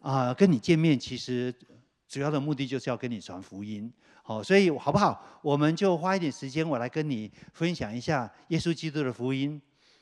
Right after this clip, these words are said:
那耶稣基督的福音很简单，呃，基本上来说就是可以分成四点来说。那第一点是什么？神爱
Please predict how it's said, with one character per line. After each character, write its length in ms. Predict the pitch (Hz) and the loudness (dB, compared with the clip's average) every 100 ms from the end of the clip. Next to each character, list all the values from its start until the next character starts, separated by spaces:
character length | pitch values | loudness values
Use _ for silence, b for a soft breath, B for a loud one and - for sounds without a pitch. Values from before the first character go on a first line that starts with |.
| b | b
那 100 | 202 | 0
耶 120 | 226 | 0
稣 140 | 208 | 0
基 140 | 226 214 | -2 -2
督 60 | |
的 60 | 202 | 0
福 100 | 202 | 0
音 180 | 180 185 | 0 -2
很 100 | 180 | -2
简 160 | 175 | -4
单， 240 | 127 156 165 b b b b | 0 0 -2 b b b b
呃， 160 | 160 147 | -2 -2
基 160 | - | 0
本 120 | 196 139 | -2 0
上 160 | 170 | -2
来 140 | 143 131 | -2 -2
说 200 | 151 147 | -2 -2
就 180 | 160 | -2
是 500 | 147 - 151 139 135 | -8 -6 -2 0 0
可 140 | 123 156 | -2 -4
以 20 | |
分 160 | 160 180 | -2 -4
成 140 | 131 | -4
四 180 | - 196 | -6 -6
点 200 | 123 101 | -6 -8
来 120 | 95 | -10
说。 320 | 104 120 120 123 _ b b b | -6 -4 -4 -6 _ b b b
那 100 | 170 | -4
第 220 | 202 202 | 0 0
一 20 | |
点 160 | 165 120 | 2 -2
是 120 | 170 | -4
什 100 | 131 | -8
么？ 300 | 113 117 113 _ _ _ _ _ _ _ _ _ _ _ _ _ _ _ _ 208 _ _ - | -8 -8 -12 _ _ _ _ _ _ _ _ _ _ _ _ _ _ _ _ _ _ _ -18
神 220 | - 135 | -8 -6
爱 240 | 131 135 | -4 -6